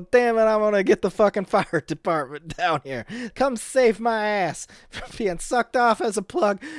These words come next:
out of this fucking drain. Oh, no.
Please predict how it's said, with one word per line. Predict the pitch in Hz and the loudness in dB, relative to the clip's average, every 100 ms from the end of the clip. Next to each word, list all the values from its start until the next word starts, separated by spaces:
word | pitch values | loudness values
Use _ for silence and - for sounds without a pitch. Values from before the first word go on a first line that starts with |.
| 220 | -4
out | 202 202 | 0 0
of | |
this | 185 - | -2 -10
fucking | - - 247 - 214 | -12 -6 -6 -4 -4
drain. | 202 208 202 196 285 277 - | 0 2 2 0 -8 -12 -2
Oh, | 254 254 214 | 2 2 2
no. | 196 233 220 165 | 2 2 2 0